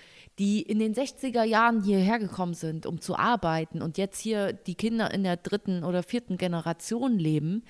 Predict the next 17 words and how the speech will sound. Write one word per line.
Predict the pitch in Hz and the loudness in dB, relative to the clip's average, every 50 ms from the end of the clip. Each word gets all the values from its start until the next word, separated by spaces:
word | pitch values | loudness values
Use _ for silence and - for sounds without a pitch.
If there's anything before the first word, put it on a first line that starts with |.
| - - - - - - | -20 -20 -20 -16 -8 -8
natürlich | 294 - - - 415 480 508 466 - - | -8 -6 0 2 2 4 4 2 0 2
haben | 339 311 294 | 0 2 2
die | 247 247 | 2 2
ihre | 214 214 214 190 - - | 2 0 0 0 0 0
alten, | - 185 190 190 - - | 0 0 -2 -2 -2 2
im | - 214 202 | 6 6 8
besten | 196 240 269 247 - - - 214 | 8 8 6 6 0 -4 -4 -4
Fall | - - - 180 175 180 175 | -4 -4 -4 -2 -2 -2 -4
ihre | - 180 175 165 - | -4 -4 -4 -2 -2
alten | - 160 180 190 - - 180 | 0 0 0 0 -2 -4 -2
eigenen | - - 175 180 180 180 180 175 175 | 2 2 2 2 0 -2 -4 -4 -4
Traditionen | - - - 170 165 170 - - - 165 160 170 | -6 -6 -6 -4 -4 -4 -8 -4 -4 -2 0 0
mitgebracht, | 208 262 - - - 185 - - 135 147 139 - - - - - - | 0 -2 -4 -6 -10 -8 -6 -6 -8 -8 -8 -14 -20 -20 -20 -12 -4
können | - 220 226 233 233 | 0 2 2 4 2
doch | 226 202 - - | 0 0 -2 -4
aber | 196 185 185 175 - | -4 -4 -4 -6 -6
trotzdem | - - 220 233 233 - - - - 196 196 185 185 180 175 165 | -2 0 0 0 0 -4 -12 -6 -2 0 0 2 2 0 -2 -6